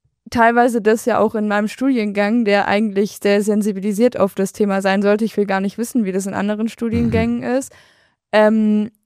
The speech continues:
Speaker 1: und dann ist es halt teilweise einfach viel schneller, wenn ich mir es einfach selber mache.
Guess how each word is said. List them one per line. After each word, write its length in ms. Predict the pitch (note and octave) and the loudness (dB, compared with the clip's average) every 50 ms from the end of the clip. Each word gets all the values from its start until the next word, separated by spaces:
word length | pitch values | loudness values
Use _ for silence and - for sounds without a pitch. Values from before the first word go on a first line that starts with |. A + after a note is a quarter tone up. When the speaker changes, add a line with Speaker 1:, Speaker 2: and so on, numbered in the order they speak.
| _ _ _ _ _ _ _ _ _ _ _ _ _ _ _ _ - | _ _ _ _ _ _ _ _ _ _ _ _ _ _ _ _ 0
Speaker 1:
und 180 | A#3 B3 A#3+ | 2 4 4
dann 100 | C4 B3+ | 2 2
ist 100 | C4+ D4+ | 0 -2
es 140 | E4+ E4 - | -4 -2 0
halt 160 | C4 A3+ A3 | 0 0 0
teilweise 420 | - B3 A3 A3+ A#3+ A#3+ C4 B3+ B3 | 2 2 2 2 2 2 0 0 -2
einfach 240 | G#3+ G#3+ G#3 G#3 | -2 -2 -4 -4
viel 160 | - - C4 B3 | -4 -4 -6 -4
schneller, 320 | - - A3+ A3+ A#3 A3+ | -4 -4 -2 0 0 0
wenn 120 | G#3 G3 | 0 -2
ich 100 | G3+ G3+ | -4 -4
mir 80 | F#3+ G#3 | -4 -6
es 80 | G#3+ G#3 | -6 -6
einfach 220 | - A3 A3 G#3 | -6 -8 -8 -8
selber 300 | - - F#3+ F3+ F3+ F3+ | -4 -4 -4 -4 -4 -6
mache. 280 | F#3 F#3 F#3 - - | -8 -10 -12 -12 -16